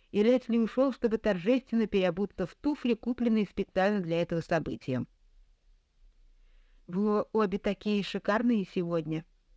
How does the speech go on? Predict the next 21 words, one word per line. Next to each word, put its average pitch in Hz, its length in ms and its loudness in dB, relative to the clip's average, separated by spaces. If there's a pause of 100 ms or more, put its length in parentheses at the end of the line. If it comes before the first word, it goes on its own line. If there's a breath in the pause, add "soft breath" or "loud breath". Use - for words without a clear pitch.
(540)
Ах, 240 240 0
если 226 320 2
бы 202 160 0
у 208 60 4
меня 208 320 0
был 190 200 -2
ваш 185 200 -2
вкус!" - 440 -12 (760)
воскликнул 180 540 2
Мейбл. 170 440 2 (1300)
"Девушки 254 540 2
вроде 269 380 0
тебя 247 340 0
не 269 120 4
должны 254 400 0
носить 285 380 0
красный 269 480 0
цвет", 262 480 0
заметила 175 520 0
мать 170 240 -2
Лесли. - 460 -8